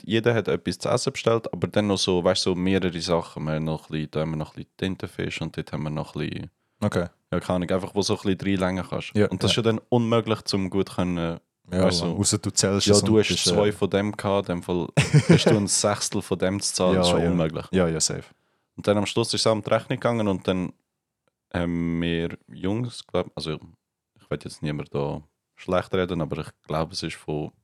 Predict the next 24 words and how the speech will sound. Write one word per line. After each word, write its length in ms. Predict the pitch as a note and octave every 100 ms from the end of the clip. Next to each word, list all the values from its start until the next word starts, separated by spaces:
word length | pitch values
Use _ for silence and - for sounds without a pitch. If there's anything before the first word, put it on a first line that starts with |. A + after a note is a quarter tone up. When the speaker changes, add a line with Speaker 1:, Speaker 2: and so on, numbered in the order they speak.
| _ -
Speaker 1:
unseren 360 | - D2+ D2 -
Klassenkameradinnen 1400 | - D#2 - E2+ - D#2+ D#2+ D#2 D2+ D2 F2+ G#2 A#2 -
ausgekommen. 600 | G#2+ - - F2+ G2+ G#2+
Speaker 2:
<laughs> 1600 | A#2+ - A#2+ - _ _ _ _ _ _ _ _ _ _ _ -
Speaker 1:
Und 180 | - E2
wir 120 | F2
Jungs 240 | E2 E2+ D#2
so, 80 | D#2
„Ja, 160 | D#2
teilen 320 | D#2+ F2 F2
wir 80 | F2
einfach 220 | E2 -
alles 340 | - F2+ F2 -
durch 280 | E2+ E2 - - _ -
acht 320 | D2 - -
oder 160 | D2+
so.“ 240 | D#2 - E2 _
Speaker 2:
Mhm. 320 | G2 F#2+ F#2 F2+ _ _ _ _ _ _
Speaker 1:
Dann 140 | D2+
so, 100 | D#2
„Ja, 140 | E2 F2
nein, 360 | F2+ G#2 A#2
wir 100 | F#2+ F2+
haben 200 | F2